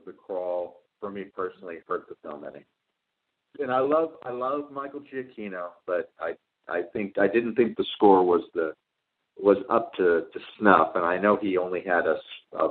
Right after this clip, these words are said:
a limited amount of time to do it, so I try not to judge too harshly. But I, I thought the, the score was more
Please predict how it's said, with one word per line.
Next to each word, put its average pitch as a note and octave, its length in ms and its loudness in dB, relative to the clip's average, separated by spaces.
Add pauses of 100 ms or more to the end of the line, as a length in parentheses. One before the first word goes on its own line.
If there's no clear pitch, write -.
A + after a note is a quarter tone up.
(140)
a F2+ 60 2
limited F#2+ 480 2
amount F2 400 0
of - 80 -20
time F2 480 -4
to D#2+ 60 -8
do D#2+ 300 2
it, C2+ 140 -2 (120)
so D2+ 260 2 (300)
I F#2+ 80 2
try G2 320 6
not F2+ 240 -4
to - 80 -20 (100)
judge E2+ 240 0 (160)
too E2+ 160 -6
harshly. D2 540 -6 (600)
But E2 300 2
I, E2+ 280 2 (760)
I F#2+ 120 4 (100)
thought G#2 300 6
the, F2+ 300 2
the F2 60 -6 (180)
score G#2 520 6 (100)
was F#2 260 -4
more F2+ 520 -4